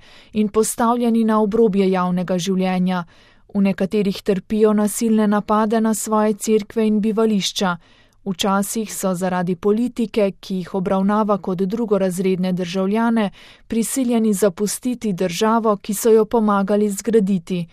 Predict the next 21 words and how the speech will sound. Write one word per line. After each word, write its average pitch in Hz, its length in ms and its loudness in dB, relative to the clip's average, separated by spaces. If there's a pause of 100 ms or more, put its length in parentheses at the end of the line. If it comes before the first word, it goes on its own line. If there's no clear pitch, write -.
(380)
Spet 202 380 0
drugod 196 680 0
je 190 140 0
videti 190 460 -2
politike, 214 760 -2 (120)
ki - 140 -4
vlogo 233 480 4
religije 233 640 -2
izrivajo 220 720 0
iz 214 220 -4
družbenega 202 680 0
življenja. 180 680 -2 (1000)
Papež 196 420 0
je 247 80 0
navedel 226 500 2
tudi 226 280 -4
terorizem 220 800 2
verske 202 420 0
narave 190 540 0
ter 180 260 -6
poudaril, 214 680 0